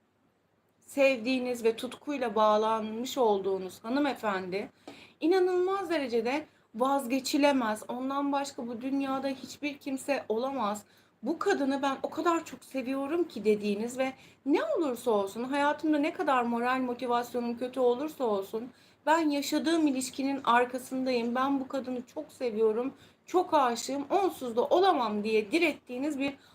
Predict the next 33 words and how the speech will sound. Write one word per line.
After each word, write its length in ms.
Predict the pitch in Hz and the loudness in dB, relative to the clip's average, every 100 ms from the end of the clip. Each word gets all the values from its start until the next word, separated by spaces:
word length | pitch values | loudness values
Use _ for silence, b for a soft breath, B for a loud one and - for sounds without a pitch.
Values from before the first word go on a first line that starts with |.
| b | b
aşktan 580 | - 247 - - 294 277 | 2 2 -2 0 0 2
bahsediliyor. 640 | 214 190 - 180 180 175 175 B B - | -2 -2 -4 -6 -4 -4 -6 B B -4
Onu, 300 | 285 359 349 B B - | 2 2 2 B B -6
e, 200 | 233 233 | -6 -2
tensel 540 | 254 247 233 349 415 | 2 2 2 2 4
olarak 520 | 359 269 247 359 - | 4 2 4 4 2
da 140 | 277 - | -4 -2
çok 280 | 226 214 | -2 -2
seviyorsunuz, 840 | - 214 190 190 185 - 185 185 196 - b b - | 0 0 2 0 -2 -8 -6 -6 -6 -14 b b 2
görsel 480 | 247 247 240 294 | 4 4 2 4
olarak 520 | 285 269 254 269 277 285 | 4 2 2 0 -2 -12
da 120 | - | -6
çok 260 | 269 254 | -4 -4
seviyorsunuz, 880 | - 262 240 254 247 254 247 247 240 | 0 0 0 -2 -2 -4 -4 -4 -4
düşüncesel 600 | 214 208 226 214 208 247 | -6 -6 -4 -2 -2 0
olarak 480 | 254 262 254 262 269 | -2 0 2 0 -2
da 100 | 277 | -10
çok 240 | 277 285 - | -6 -6 -4
seviyorsunuz, 580 | 262 262 262 277 294 | -4 -4 -6 -8 -10
çok 220 | - 453 - | -2 -2 0
seviyorsunuz. 680 | 269 214 214 202 254 349 - b b - | -2 2 0 0 -4 -6 -8 b b -4
Ve 80 | 302 | -4
şöyle 400 | - 339 392 359 | 2 2 4 2
de 140 | 285 | 2
bir 220 | 302 294 | 2 2
durumunuz 580 | 262 320 381 381 381 302 | 0 -2 0 0 0 0
var. 220 | 220 185 B B | 0 0 B B
Sanki 520 | - - 508 622 - 226 | -8 -2 -2 0 -2 8
böyle 340 | 294 302 220 | 8 8 4
bir 180 | - - | -2 -2
ticaret 600 | 240 208 196 196 269 302 | -6 0 2 4 2 4
anlaşması 800 | 302 294 294 294 - 285 - 302 | 2 4 0 0 0 -2 2 2
yapılmış, 640 | 285 - 302 294 294 294 | 2 0 -4 -4 -6 -8